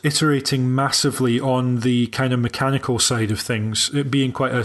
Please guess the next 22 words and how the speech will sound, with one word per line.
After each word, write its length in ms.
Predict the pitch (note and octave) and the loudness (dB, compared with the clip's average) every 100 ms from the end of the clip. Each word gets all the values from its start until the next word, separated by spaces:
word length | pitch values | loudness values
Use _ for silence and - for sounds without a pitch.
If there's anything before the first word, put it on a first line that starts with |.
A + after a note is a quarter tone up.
| - B2 | -2 -2
a 80 | |
slow 580 | - - - C3 C3 B2 | 0 0 2 2 4 2
evolution, 840 | C3+ B2 A#2 A#2+ A#2+ A#2+ A2 G#2 - | 2 0 2 2 0 0 0 -2 -4
uh, 300 | C3+ A#2+ A2 - - | -2 0 0 -4 -4
kind 180 | B2 | -2
of 120 | A2 - _ _ _ | -2 -4 _ _ _
from 260 | - B2+ | -4 -2
one 160 | A2+ A#2+ | 0 0
game 240 | A2 A#2 | 0 0
to 120 | A2 B2+ | 0 0
the 60 | |
next, 320 | A#2 A2+ - - - - - | 0 -2 -4 -6 -10 -8 -2
I 60 | |
think 220 | E3 F#3 | 0 2
that 200 | D#3 D#3+ | 2 2
means 380 | D3+ D3 C#3+ B2+ | 2 2 2 2
that 260 | B2+ A#2+ - _ _ - | 0 -2 -4 _ _ -4
what 180 | C3+ | 0
you 80 | C#3 | 0
can 160 | A#2+ C3 | 0 0
say 240 | - C3 | 2 2
is 300 | A#2 A2+ - | 2 0 -2